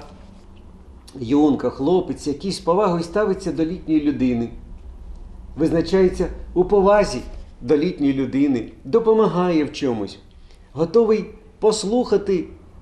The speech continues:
їхні розповіді, життя, їхній досвід, от, набираються тоді снаги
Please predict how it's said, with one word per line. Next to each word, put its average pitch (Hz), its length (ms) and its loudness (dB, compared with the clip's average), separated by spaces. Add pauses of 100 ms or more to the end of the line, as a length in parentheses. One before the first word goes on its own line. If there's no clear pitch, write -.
(340)
їхні 208 340 2
розповіді, 160 680 0 (760)
життя, 233 600 2 (1000)
їхній 170 340 0
досвід, 196 520 4 (880)
от, 170 420 2 (340)
набираються 147 760 0
тоді 139 320 -8
снаги 160 460 -4